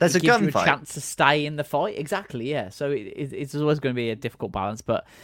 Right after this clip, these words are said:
Speaker 2: uh, let me read you some of the patch notes, 'cause we've got the patch notes now. So,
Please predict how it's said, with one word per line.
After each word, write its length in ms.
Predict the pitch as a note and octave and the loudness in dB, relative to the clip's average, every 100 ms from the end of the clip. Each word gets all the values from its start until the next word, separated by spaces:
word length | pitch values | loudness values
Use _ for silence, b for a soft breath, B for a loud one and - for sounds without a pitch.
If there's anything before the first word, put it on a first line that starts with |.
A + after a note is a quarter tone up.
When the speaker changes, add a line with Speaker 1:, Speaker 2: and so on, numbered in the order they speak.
| B B | B B
Speaker 2:
uh, 160 | A#2+ A#2+ | 2 4
let 160 | D#3 | 2
me 120 | F#3+ F3 | 0 -2
read 280 | D#3+ D#3+ | -4 -6
you 140 | D3+ D3 | -6 -8
some 180 | - C#3 | -10 -12
of 60 | |
the 80 | B2+ | -12
patch 320 | B2+ - - | -10 -12 -12
notes, 180 | G2+ A2 | -18 -18
'cause 160 | - A#2+ | -20 -20
we've 100 | A2+ | -14
got 180 | - | -16
the 40 | - | -16
patch 240 | - - | -20 -20
notes 180 | - _ | -20 _
now. 200 | F#2+ B2 _ | -20 -20 _
So, 260 | A#2+ G2+ | -10 -10